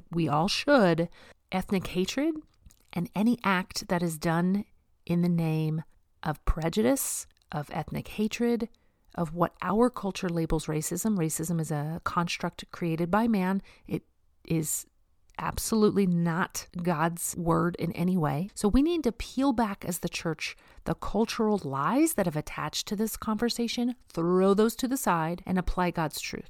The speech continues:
The reason we need to take away the cultural lies is because A, they're lies, and B, they aren't from God's perspective.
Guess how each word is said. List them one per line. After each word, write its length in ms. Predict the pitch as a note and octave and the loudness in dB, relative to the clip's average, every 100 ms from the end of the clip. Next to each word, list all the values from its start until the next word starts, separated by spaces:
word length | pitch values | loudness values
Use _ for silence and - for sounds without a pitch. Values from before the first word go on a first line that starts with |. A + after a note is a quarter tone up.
| - | 0
The 120 | G3+ | 2
reason 380 | G3 G#3+ B3 C#4 | 4 4 4 4
we 80 | C4 | 4
need 140 | A3+ | 2
to 100 | G#3+ | 0
take 200 | G3+ G3 | -4 -2
away 160 | F3+ E3+ | 0 0
the 80 | D#3+ | -2
cultural 440 | E3+ E3 F3 E3 | -4 -4 -2 -2
lies 440 | D3+ C#3 D#3+ D3+ - | -2 -6 -8 -10 -10
is 160 | E3+ | -10
because 380 | - F3 - E3 | -6 -8 -6 -6
A, 240 | - D#3+ G#3 | -4 -4 -2
they're 120 | A#3+ | 0
lies, 380 | C4 D4+ F3 C3 - | 0 2 0 -2 -4
and 200 | D#3 D3+ | -6 -2
B, 280 | F3+ G3 - | 0 0 -2
they 140 | F#3 - | -4 -4
aren't 240 | F3+ - | -4 -4
from 140 | G#3 | -2
God's 300 | F#3+ F3+ E3+ | -2 -2 -4
perspective. 720 | - E3+ - D3 - - - | -6 -6 -6 -8 -8 -12 -12